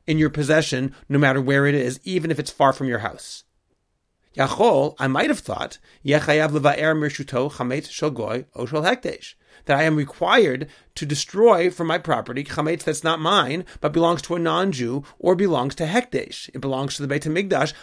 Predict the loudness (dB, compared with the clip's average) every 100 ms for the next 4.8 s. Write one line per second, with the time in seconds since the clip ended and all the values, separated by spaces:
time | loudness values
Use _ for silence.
0 | -2 -2 0 -2 -2 0 0 2 -2 -6
1 | _ _ _ _ _ -8 -4 -4 -4 -6
2 | -6 -6 -8 _ _ -6 2 2 4 4
3 | 2 2 -2 -2 -2 -2 -4 _ _ -6
4 | 2 4 6 6 4 2 0